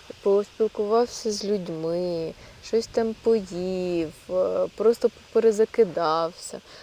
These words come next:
Уже і є оце якийсь там кайф, знаєте, ну, для мене особливо. А якщо навіть там одна якась рибина клюнеть,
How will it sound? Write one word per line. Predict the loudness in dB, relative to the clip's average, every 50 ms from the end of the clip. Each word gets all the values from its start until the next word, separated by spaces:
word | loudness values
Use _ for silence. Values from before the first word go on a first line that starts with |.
| -14 -8
Уже | -6 -4 -2 0 0 2 4 4
і | 2 2 2
є | 0 0
оце | 0 -2 -6 -8 -4 -4 -2
якийсь | -2 -4 -6 -8 -12 -8
там | -6 -8 -8 -6 -6
кайф, | -4 -2 -2 -2 -2 -6 -10
знаєте, | -14 -12 -10 -8 -8 -8 -8 -10 -8 -6
ну, | -6 -6 -6 -6 -2
для | 2 4 4
мене | 4 4 0 -2 -4 -6
особливо. | -6 -8 -8 -8 -8 -8 -6 -4 -4 -4 -6 -8 -10 -16 -20 -20 -20 -20 -20 -20 -20 -20 -20 -6
А | 0 4 6 6
якщо | 6 6 4 0 0 2
навіть | 2 4 2 2 2 0
там | 0 0 0 -2
одна | -2 -2 0 0 2 2 2
якась | 0 0 -2 -2 -2 -2 -2
рибина | -2 -2 0 2 2 2 2 0 -2 -4
клюнеть, | -4 -4 -4 -2 -2 -2 -4 -6 -8 -10 -12 -16